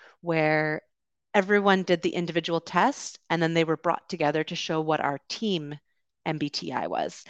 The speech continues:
And so this was an interesting way to see what our preferences and strengths were as a team.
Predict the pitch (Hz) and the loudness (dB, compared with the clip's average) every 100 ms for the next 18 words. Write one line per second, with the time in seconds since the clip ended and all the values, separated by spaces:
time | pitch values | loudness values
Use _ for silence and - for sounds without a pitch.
0 | - - - 165 160 175 160 156 202 - | -20 -12 -4 -2 0 0 2 2 -2 -2
1 | 185 165 160 175 - 160 147 143 151 151 | -2 0 -2 -4 -6 -4 0 0 -2 -6
2 | - 156 143 143 143 - 147 143 - - | -6 -6 -4 -4 -4 0 0 0 -2 -4
3 | 151 165 151 151 147 - 151 - - 151 | -2 -4 -2 0 0 -4 -6 -8 -2 0
4 | 143 - - - 160 143 139 - - - | 0 -6 -16 -6 -2 -2 -4 -10 -20 -20
5 | _ - 175 175 165 - 156 - - 170 | _ 0 4 4 4 -2 -4 -4 -6 -6
6 | 110 127 160 | -6 -8 -12